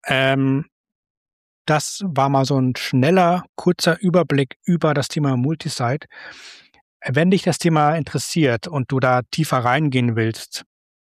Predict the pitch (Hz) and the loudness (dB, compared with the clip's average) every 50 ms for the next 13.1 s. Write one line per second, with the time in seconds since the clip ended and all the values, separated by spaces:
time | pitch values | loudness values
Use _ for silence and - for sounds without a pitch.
0 | _ _ _ - - 131 131 127 120 120 135 - - 143 127 131 123 120 135 147 | _ _ _ -4 0 2 2 4 2 2 0 0 0 0 2 2 2 2 2 0
1 | - - - 160 131 - - 123 123 127 127 135 139 139 151 156 147 - 151 127 | -2 -4 -2 -2 -2 -2 0 -2 0 0 0 0 0 2 2 0 0 0 -2 -2
2 | - 147 139 131 135 - 139 139 123 - - - 135 120 123 156 156 - - - | 2 2 2 2 2 0 -2 -2 -4 -4 -6 -8 -8 -4 -2 -2 -4 -2 0 -2
3 | 147 147 - - - _ _ - - - - - - - _ _ - 143 135 135 | -2 -2 -4 -8 -18 _ _ -20 -20 -20 -20 -20 -20 -20 _ _ -2 0 2 2
4 | 139 139 123 - _ - 175 147 160 151 - 143 - 131 - - - 127 139 165 | 2 0 -2 -4 _ -2 0 2 2 2 2 2 0 0 0 0 2 2 2 2
5 | - - 123 117 120 - 127 123 127 120 131 151 135 - - - - 139 135 - | 2 2 2 2 2 2 0 0 0 0 -2 -4 -6 -6 -4 -2 -2 -2 0 0
6 | - 147 123 127 - 131 135 135 - 135 123 - 135 127 - - 127 135 135 139 | 0 -2 -2 -2 -2 0 -2 0 0 -2 0 0 0 -2 0 -2 -2 -2 0 0
7 | 147 156 143 131 127 139 156 151 - - - - - - _ - - 117 - - | 0 2 2 2 0 0 -2 -4 -8 -14 -20 -20 -20 -20 _ -8 -8 -8 -8 -8
8 | - - - 185 160 147 131 - - - 143 143 135 127 120 127 151 156 - 147 | -8 -4 -2 0 0 0 -2 -2 -2 0 0 2 2 2 2 0 0 0 0 -2
9 | 127 - - - - 139 156 143 120 123 156 175 - - _ _ _ _ - _ | -2 -4 -4 -2 0 0 2 2 0 0 0 -2 -4 -8 _ _ _ _ -20 _
10 | _ _ _ _ _ _ _ _ _ _ - - 131 127 131 143 156 170 143 127 | _ _ _ _ _ _ _ _ _ _ -4 -2 0 2 0 0 -2 -2 -4 -4
11 | 131 - - _ _ _ - - 151 151 165 135 131 135 117 - - - 143 139 | -6 -8 -10 _ _ _ -4 -2 0 0 2 2 2 2 0 0 -2 -2 -2 -2
12 | - - - - 156 151 - - - 123 127 147 170 170 143 131 127 135 139 143 | -4 -6 -6 -6 -6 -4 -4 -2 0 0 2 2 2 2 2 2 0 0 0 -2
13 | 147 | -4